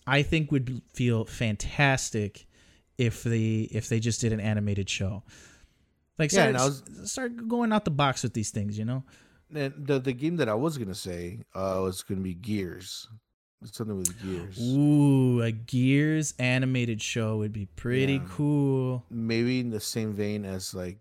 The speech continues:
Speaker 2: the, uh, Clone Wars or Bad Batch.
Speaker 1: Mm-hmm.
Speaker 2: Have a, uh, I mean, they're
Speaker 1: Three D
Speaker 2: all
Speaker 1: animated like that?
Speaker 2: No, no, no. I'm just saying the kind of storyline, you know, where just you follow s-, a group, a certain group of s-, of soldiers.
Speaker 1: Right.
Speaker 2: You know, I was gonna, like, uh,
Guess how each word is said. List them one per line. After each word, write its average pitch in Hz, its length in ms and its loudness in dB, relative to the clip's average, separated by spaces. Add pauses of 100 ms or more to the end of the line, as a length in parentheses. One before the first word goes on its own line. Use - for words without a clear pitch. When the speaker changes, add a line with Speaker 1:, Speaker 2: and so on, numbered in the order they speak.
Speaker 2:
the, 98 120 -16 (460)
uh, 95 420 -6 (240)
Clone 110 320 -4
Wars 117 460 -2
or 101 160 -6
Bad 95 300 -4
Batch. 107 360 -4
Speaker 1:
Mm-hmm. 139 560 0 (180)
Speaker 2:
Have 110 240 2
a, 104 40 2
uh, 98 840 0 (100)
I - 40 -8
mean, 110 100 -10
they're 120 100 0
Speaker 1:
Three 143 200 4
D - 80 4
Speaker 2:
all 113 180 6
Speaker 1:
animated 269 580 0
like 311 200 -6
that? 359 260 -6 (420)
Speaker 2:
No, 202 140 8
no, 175 200 10
no. 120 260 8
I'm 135 80 2
just 151 160 -2
saying 135 160 0
the 107 40 -4
kind 120 180 0
of 110 60 -2
storyline, 117 580 0
you 113 100 -2
know, 104 40 0
where 101 200 2
just 98 200 -10
you 107 80 -4
follow 107 440 2
s-, - 140 -6
a 110 120 -6
group, 101 320 -6 (300)
a 104 40 -12
certain 101 320 -4
group 98 340 -8
of 98 200 -8
s-, - 240 -16
of 101 120 -10
soldiers. 107 440 -2
Speaker 1:
Right. 117 400 2 (680)
Speaker 2:
You 123 100 -6
know, 110 120 -4
I 107 120 -2
was 120 100 0
gonna, 117 160 -8
like, 110 160 -4
uh, 95 360 -4